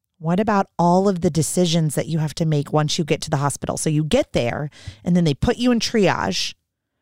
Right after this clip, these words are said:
Birth Story Academy walks you through all the things that happen, like that rapid fire <laughs> with, like, monitoring and blood work and questions and I V ports and, "Do you want an epidural?" I don't know. Do you?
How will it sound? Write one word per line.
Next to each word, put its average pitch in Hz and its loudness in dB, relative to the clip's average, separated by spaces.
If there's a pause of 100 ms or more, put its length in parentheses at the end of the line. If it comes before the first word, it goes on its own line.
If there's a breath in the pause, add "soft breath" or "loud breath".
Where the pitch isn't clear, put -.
(140)
Birth 190 0
Story 208 2
Academy 175 0
walks 165 0
you 180 0
through 175 -2 (100)
all 180 4
the 175 2
things 165 0
that 156 0
happen, 139 -6
like 135 -4
that 147 -2
rapid 156 -2
fire 139 -2 (180)
<laughs> - -20
with, 175 -8
like, 143 -4 (360 loud breath)
monitoring 202 0
and 160 -6
blood 240 0
work 165 -2
and 143 -10
questions 170 -4
and 147 -8
I 247 -2
V 226 0
ports 170 -2
and, 139 -8 (320 loud breath)
"Do 247 -2
you 269 4
want 240 2
an 220 2
epidural?" 202 2 (200 loud breath)
I 180 0
don't 294 2
know. 208 4
Do 190 4
you? 294 2